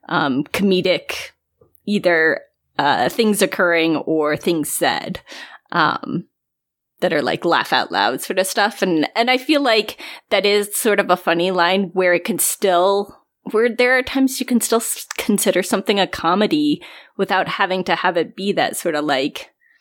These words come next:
laugh out loud component. Th-, there's still some aspects of it where just the,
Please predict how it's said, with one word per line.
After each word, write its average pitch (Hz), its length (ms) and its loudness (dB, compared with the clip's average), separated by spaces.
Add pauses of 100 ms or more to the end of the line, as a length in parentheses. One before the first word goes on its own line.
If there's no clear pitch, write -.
(300)
laugh 165 260 0
out 156 200 0
loud 156 280 0
component. 151 720 -2 (120)
Th-, 170 200 0 (100)
there's 202 260 0
still 214 340 2
some 202 280 0 (120)
aspects 165 440 -2
of 165 140 -4
it 147 180 0
where 170 140 2
just - 500 -4
the, 175 360 2